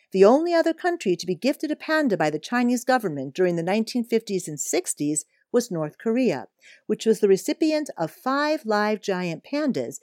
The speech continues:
between nineteen sixty-five and nineteen eighty. Sadly, all five died prematurely or went missing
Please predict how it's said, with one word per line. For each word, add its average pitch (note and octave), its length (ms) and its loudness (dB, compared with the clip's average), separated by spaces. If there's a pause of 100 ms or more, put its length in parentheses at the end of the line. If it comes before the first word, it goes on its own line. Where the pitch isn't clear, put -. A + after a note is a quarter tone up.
(160)
between F3+ 300 -6
nineteen A3+ 340 -2
sixty-five G3 800 -4
and F#3+ 140 -4
nineteen D3+ 420 -8
eighty. C#3+ 480 -4 (580)
Sadly, A3 640 0 (240)
all C#4 260 6
five F#3+ 500 -2
died F#3+ 260 -2
prematurely G3 720 -2
or F#3 180 2
went F3+ 240 0
missing A3 500 -6